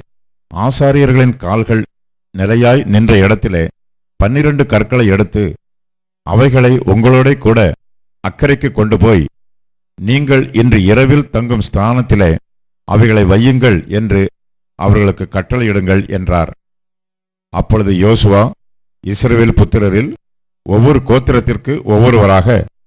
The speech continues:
ஆயத்தப்படுத்தி இருந்த பன்னிரண்டு பேரை அழைத்து, அவர்களை நோக்கி, "நீங்கள் யோர்தானின் மத்தியில் உங்கள் தேவனாகிய கர்த்தரின் பெட்டிக்கு முன்பாக கடந்து போய், உங்களுக்குள்ளே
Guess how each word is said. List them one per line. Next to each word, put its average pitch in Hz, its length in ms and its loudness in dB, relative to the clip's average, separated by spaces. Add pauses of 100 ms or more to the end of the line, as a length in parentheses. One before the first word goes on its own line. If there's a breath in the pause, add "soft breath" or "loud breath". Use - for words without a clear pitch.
(340)
ஆயத்தப்படுத்தி 127 680 0
இருந்த 107 440 0
பன்னிரண்டு 123 540 -2
பேரை 104 300 0
அழைத்து, 95 500 -2 (1000)
அவர்களை 123 440 0
நோக்கி, 98 460 -2 (680)
"நீங்கள் 117 440 -2
யோர்தானின் 135 560 2
மத்தியில் 98 480 -2 (460)
உங்கள் 107 260 -4
தேவனாகிய 131 600 2
கர்த்தரின் 123 540 -4
பெட்டிக்கு 117 440 -4
முன்பாக 104 540 0 (480)
கடந்து 101 360 -4
போய், 95 260 0 (760)
உங்களுக்குள்ளே 120 720 0